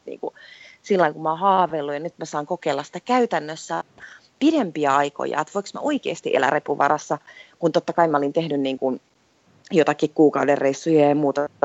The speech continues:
työreissuissa elänyt sen repun varassa, mut sitten aina kotiin palatessa siellä kaapissa kuitenkin oli ne tavarat ja, ja pakkas aina erikseen lähtiessä, niin nyt oli se, että tää on tää kaikki, mitä mulla on jäljellä,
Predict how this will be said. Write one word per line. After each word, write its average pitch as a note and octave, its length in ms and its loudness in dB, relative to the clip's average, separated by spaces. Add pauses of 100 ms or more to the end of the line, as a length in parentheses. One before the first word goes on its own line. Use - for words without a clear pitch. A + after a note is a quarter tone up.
työreissuissa C#3 580 -2
elänyt A#3 320 2
sen D#3 140 -2
repun D3 240 -4
varassa, D3 320 -2
mut D3 180 -6
sitten D#3 340 0
aina E3 260 4 (260)
kotiin E3+ 440 4
palatessa C#3+ 460 0
siellä C#3+ 300 -2
kaapissa - 420 -2
kuitenkin - 500 -2
oli D3+ 200 2
ne F3 100 0 (420)
tavarat D#3 420 0 (120)
ja, C#3 160 -6 (420)
ja D3 80 -6
pakkas - 380 -10
aina C3 160 -8
erikseen C#3 460 -4
lähtiessä, C3+ 500 -4
niin C#3+ 120 -2
nyt D3+ 160 -2
oli - 160 -2
se, D3 120 -4
että D3 240 -2
tää E3 180 4
on C3 100 -2
tää C3+ 180 0
kaikki, C3+ 340 -10
mitä C#3+ 320 -8
mulla C3+ 180 -8
on C#3+ 80 -8
jäljellä, C#3+ 460 -4